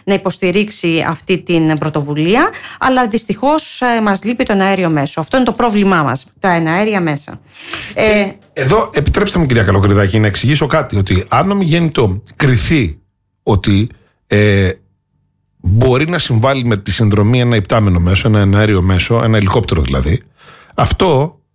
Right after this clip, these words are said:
Speaker 2: θα πρέπει να ξεκινήσει από την Ελευσίνα, να έρθει στην Κρήτη, άρα έχουμε ένα χρόνο πτήσης που είναι πάρα πολύ μεγάλος και καθοριστικός,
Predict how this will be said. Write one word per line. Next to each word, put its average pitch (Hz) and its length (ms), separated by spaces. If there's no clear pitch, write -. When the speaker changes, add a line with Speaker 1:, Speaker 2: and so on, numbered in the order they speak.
Speaker 2:
θα - 200
πρέπει 226 280
να 202 60
ξεκινήσει 180 520
από 131 160
την 107 100
Ελευσίνα, 107 640
να 107 180
έρθει 185 320
στην 170 180
Κρήτη, 127 460
άρα 120 260
έχουμε 127 300
ένα 127 100
χρόνο 120 320
πτήσης - 680
που - 120
είναι 117 120
πάρα 123 240
πολύ 104 440
μεγάλος 104 480
και - 100
καθοριστικός, 90 800